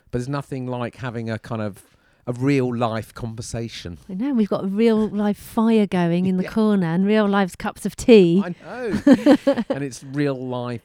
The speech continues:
Speaker 1: pissing it down outside.
Speaker 2: Yeah, it's actually
Speaker 1: And,
Speaker 2: making it
Speaker 1: uh,
Speaker 2: feel quite cosy
Speaker 1: it's
Speaker 2: in
Speaker 1: a bit
Speaker 2: here.
Speaker 1: nautical sometimes in here. Sort of, you can sort of, well, anyway, I won't get into that. We'll
Speaker 2: Yeah.
Speaker 1: get into the nautical stuff.
Speaker 2: Nautical spaceships,
Speaker 1: <laughs> Exactly.
Speaker 2: cabins.
Speaker 1: Nautical spaceships, cabins.
Speaker 2: It's
Speaker 1: Everyone
Speaker 2: whatever
Speaker 1: should
Speaker 2: you
Speaker 1: have,
Speaker 2: want it to be.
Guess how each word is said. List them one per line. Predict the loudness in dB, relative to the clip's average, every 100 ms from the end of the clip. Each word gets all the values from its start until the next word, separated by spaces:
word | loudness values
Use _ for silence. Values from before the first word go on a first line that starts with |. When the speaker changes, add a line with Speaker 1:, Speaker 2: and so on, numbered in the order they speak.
| _ _
Speaker 1:
pissing | -18 -18 -18 -18
it | -18 -16
down | -16 -14 -12
outside. | -12 -12 -8 -6 -4 -2
Speaker 2:
Yeah, | -2 -4 -8 -10
it's | -6
actually | -6 -6 -6
Speaker 1:
And, | -4 -4
Speaker 2:
making | -6
it | -4
Speaker 1:
uh, |
Speaker 2:
feel | -6
quite | -8 -12 -6
cosy | -4 -4 -4 -6
Speaker 1:
it's |
Speaker 2:
in | -4
Speaker 1:
a | -4
bit | -4
Speaker 2:
here. |
Speaker 1:
nautical | -4 -4 -6 -12 -14 -16
sometimes | -16 -16 -14 -14 -16
in | -14
here. | -12 -12 -12 _ _ _
Sort | -14 -12
of, | -12 -16
you | -20 -20
can | -18 -18
sort | -20 -20
of, | -20 _ -16
well, | -14 -14
anyway, | -20 -20 -20
I | _ -20 -20 _ _
won't | -20 -20
get |
into | -20 -12
that. | -8
We'll | -4
Speaker 2:
Yeah. |
Speaker 1:
get | -4
into | -4 -8
the |
nautical | -6 -8 -10 -14
stuff. | -8 -4
Speaker 2:
Nautical | -2 -2 0 0
spaceships, | 0 0 0 0 -2 -2 -8 -8 -8
Speaker 1:
<laughs> | -4
Exactly. | -4 -4 0 0 4
Speaker 2:
cabins. | 4 4 6 4 2 2
Speaker 1:
Nautical | 4 6 4
spaceships, | -2 0 0 -2 -10
cabins. | -6 -4 0 4
Speaker 2:
It's |
Speaker 1:
Everyone | 6 6
Speaker 2:
whatever | 8
Speaker 1:
should | 8
Speaker 2:
you |
Speaker 1:
have, | 8
Speaker 2:
want | 6 4
it |
to | 2 0
be. | 2 2 0